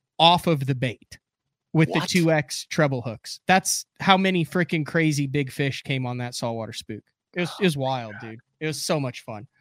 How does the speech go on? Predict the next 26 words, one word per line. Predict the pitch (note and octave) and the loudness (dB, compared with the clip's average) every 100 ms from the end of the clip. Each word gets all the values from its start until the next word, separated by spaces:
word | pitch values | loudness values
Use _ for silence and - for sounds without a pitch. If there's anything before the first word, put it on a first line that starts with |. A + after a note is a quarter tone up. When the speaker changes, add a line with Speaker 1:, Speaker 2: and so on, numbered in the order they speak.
| _ - - _ _ C3+ | _ -20 -20 _ _ 2
Speaker 1:
Did | G3+ | 6
not | A3+ A3 | 6 6
catch | G#3 F3 | 4 4
a | |
single | - F#3+ F#3+ | 4 4 4
fish | F#3+ F3 | 2 2
on | F3+ | 0
a | |
crankbait. | E3+ D#3 D3 C#3+ C#3+ - | 0 0 2 2 -2 2
Did | D3+ | 4
not | D3 D3+ | 4 4
catch | D3 | 0
a | C#3+ | -2
single | D#3+ D#3 | -2 -2
fish | - D3+ D#3 | 0 0 0
on | |
a | D3+ | 0
Texas | - E3 B2+ A2+ | 0 -2 -2 -8
rig. | A2+ - _ _ _ _ _ _ _ | -10 -16 _ _ _ _ _ _ _
Caught | D#3 | 4
'em | D3 | 4
all | D3 | 4
on | C#3 B2+ | 0 -2
a | |
swim | - D#3 E3 | 0 4 6
bait | E3 E3 E3 | 6 4 2